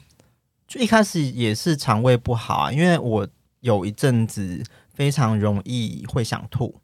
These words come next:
我只要坐公车就想吐。就是朋友有在看一个中医，他就说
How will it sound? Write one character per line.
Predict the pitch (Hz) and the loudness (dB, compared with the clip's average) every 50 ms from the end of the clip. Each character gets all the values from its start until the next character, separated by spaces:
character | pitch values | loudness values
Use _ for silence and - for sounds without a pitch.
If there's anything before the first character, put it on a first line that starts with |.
| _ _ _ _ _ _ _ | _ _ _ _ _ _ _
我 | - 117 | -8 -6
只 | 113 123 | 0 2
要 | 120 117 | 2 2
坐 | 117 - 151 123 | 2 2 0 0
公 | - 110 107 107 | 0 0 -2 -2
车 | - 113 | -2 -4
就 | 98 110 | -4 -4
想 | - - - - - | -6 -8 -8 -10 -10
吐。 | - - 107 - - _ _ _ _ - - | -8 -8 -8 -8 -8 _ _ _ _ -20 -10
就 | - 131 120 | -6 -6 -4
是 | - 117 | -4 -2
朋 | 104 - 120 | -2 -2 -2
友 | 113 110 104 | -2 -2 -4
有 | 101 95 | -4 -4
在 | 98 120 113 107 101 78 _ _ _ _ _ _ _ _ | -2 -2 -2 -2 -2 -6 _ _ _ _ _ _ _ _
看 | - - 139 113 110 | -6 -4 -2 -2 -2
一 | 113 113 | -2 -4
个 | 110 104 | -4 -4
中 | - - 107 104 117 | -2 -2 -4 -4 -4
医， | 120 101 | -4 -6
他 | 98 117 113 | -6 -6 -4
就 | 104 117 | -6 -6
说 | - - - 107 107 98 92 95 92 110 | -8 -8 -8 -8 -6 -4 -4 -4 -6 -6